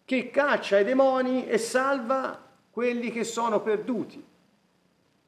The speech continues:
E Gesù gli dice: "Va, dici quello che il Signore ha fatto per te." Quindi quest'uomo ha in mano il Vangelo.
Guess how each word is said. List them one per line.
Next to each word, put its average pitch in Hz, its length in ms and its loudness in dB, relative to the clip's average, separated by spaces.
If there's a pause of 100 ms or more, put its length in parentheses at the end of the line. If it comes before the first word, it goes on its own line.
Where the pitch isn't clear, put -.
(360)
E 160 40 -2
Gesù 208 260 -6
gli 220 40 -4
dice: 202 260 -4
"Va, 226 180 2
dici 190 400 -6
quello 214 220 0
che 190 100 0
il 185 100 -2
Signore 190 640 2
ha 165 60 4
fatto - 400 -4
per 123 220 -12
te." - 320 -4 (260)
Quindi 196 520 -2
quest'uomo 202 580 4
ha 190 80 8
in 196 120 4
mano 233 440 4
il 190 80 4
Vangelo. 170 840 0